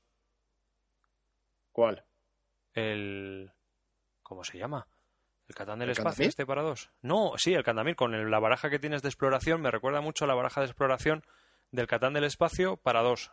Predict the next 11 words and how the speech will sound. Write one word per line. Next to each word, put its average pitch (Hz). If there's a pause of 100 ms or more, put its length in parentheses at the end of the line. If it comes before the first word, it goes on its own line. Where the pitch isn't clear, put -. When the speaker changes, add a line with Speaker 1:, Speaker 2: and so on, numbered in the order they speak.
(120)
Speaker 2:
que -
es 110
de 113
cartas. 120 (840)
Speaker 1:
¿El 107
Seafarers? 143 (360)
Speaker 2:
Sí. 120 (1400)
No, 123
el 101
Seafarers 110
no. 101